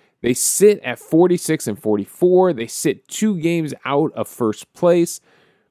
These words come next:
They're in it. They're in it. They're considered one of the teams in it. You know, when you read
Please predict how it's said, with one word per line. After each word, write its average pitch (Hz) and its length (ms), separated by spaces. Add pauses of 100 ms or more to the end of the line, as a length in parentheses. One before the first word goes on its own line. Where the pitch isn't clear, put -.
(300)
They're 247 140
in 277 140
it. - 340
They're 185 160
in 175 140
it. 117 160
They're 139 100
considered 214 520
one 170 280
of 180 80
the 170 60
teams 135 480
in 104 180
it. 87 140
You 120 140
know, 131 120
when 139 200
you 139 80
read 185 260